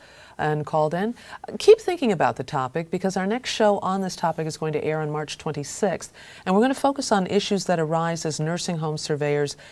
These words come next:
evaluate the provision of care for residents with dementia. And as Sharon said at the beginning of this program,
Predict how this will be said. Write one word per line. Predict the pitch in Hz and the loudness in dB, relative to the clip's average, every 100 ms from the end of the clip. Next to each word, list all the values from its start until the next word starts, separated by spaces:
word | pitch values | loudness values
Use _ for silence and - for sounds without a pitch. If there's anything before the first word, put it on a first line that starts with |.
| - | -8
evaluate | 170 147 165 170 175 156 151 | -2 2 4 4 0 0 -4
the | 139 | -6
provision | - 139 147 160 156 | -6 -2 0 0 -2
of | 139 - | -6 -4
care | 190 170 | 0 0
for | - | -2
residents | 135 147 143 135 135 - | -2 -2 -2 -6 -6 -4
with | 160 165 | -4 -4
dementia. | - 131 120 - 110 - - - | -6 -6 -6 -4 -6 -6 -18 -8
And | - | 0
as | 151 | 2
Sharon | - 190 160 | 4 2 2
said | - 160 | 4 2
at | 139 | 2
the | 139 | 0
beginning | 131 135 127 160 147 | 0 -2 2 2 2
of | 127 | 0
this | 123 | -4
program, | - 170 147 123 | 0 0 2 -2